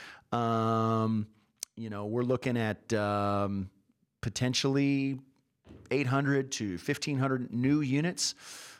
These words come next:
bringing on this year. And a lot of that is dependent on the market, what the market brings us. Uh, some encouraging news last month from the Federal Reserve indicating that they are potentially done hiking rates,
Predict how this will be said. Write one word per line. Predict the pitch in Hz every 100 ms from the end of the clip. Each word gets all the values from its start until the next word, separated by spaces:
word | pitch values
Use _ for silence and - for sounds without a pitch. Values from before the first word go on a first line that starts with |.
| -
bringing | 117 131 139
on | 135 139
this | 139 -
year. | 175
And | 175
a |
lot | 180 254
of | 202
that | 127
is | -
dependent | - 123 107
on | 95
the |
market, | 90 87 92 147 -
what | 104 107
the | 113
market | 101 98 92 90
brings | 90 90 90 92
us. | 104 131 - - - - _
Uh, | 107 101 95 95 95
some | - 131
encouraging | 120 - - 165 147 143 127
news | 123 127 123 110
last | 107 113 113 -
month | 113 104
from | -
the | 101
Federal | 90 113 104 101 98 95 95
Reserve | - 90 80 98 131 135 135 131
indicating | 120 110 110 - 110 104 104 101
that | 98 92 -
they | 98 95 95
are | 92
potentially | - 92 110 101 98 92
done | 78 - 110 113 113 - - _
hiking | - 143 170 156 120
rates, | 104 98 104 - -